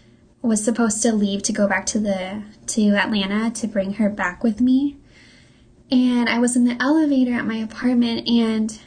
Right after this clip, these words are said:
there were these, this, like, couple in the elevator, and they had a cat,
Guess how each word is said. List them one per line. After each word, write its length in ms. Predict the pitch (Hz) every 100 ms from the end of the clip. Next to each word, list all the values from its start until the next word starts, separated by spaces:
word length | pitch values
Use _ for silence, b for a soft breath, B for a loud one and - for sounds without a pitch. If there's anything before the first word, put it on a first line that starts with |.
| B B B - - -
there 180 | 226 233
were 120 | 240
these, 400 | 254 262 - -
this, 300 | 220 226 -
like, 220 | 226 220
couple 680 | - - 208 208 190 190 208 -
in 140 | - 220
the 120 | -
elevator, 480 | 202 196 196 190 196
and 180 | 214 208
they 60 |
had 260 | 208 208 208
a 40 |
cat, 480 | - - 247 202